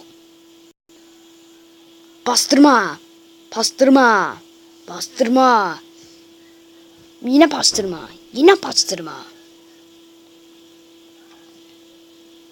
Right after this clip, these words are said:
Bu yemek çok harika. Oy, canım çok çekiyor.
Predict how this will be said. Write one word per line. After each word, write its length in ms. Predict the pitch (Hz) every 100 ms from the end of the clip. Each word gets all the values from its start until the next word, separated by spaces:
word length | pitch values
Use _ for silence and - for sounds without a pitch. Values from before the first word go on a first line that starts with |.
| 330 330 330 330 339 330 330 330 330 330 _ _ _ _ - -
Bu 80 |
yemek 260 | 175 - _
çok 200 | - -
harika. 320 | - - - - _ _ - - _ _ _ _ _ _ _ _ _ _ -
Oy, 440 | 196 190 180 170 165 160 156 165 165 170
canım 300 | 202 202 185
çok 260 | 180 170
çekiyor. 300 | - - 156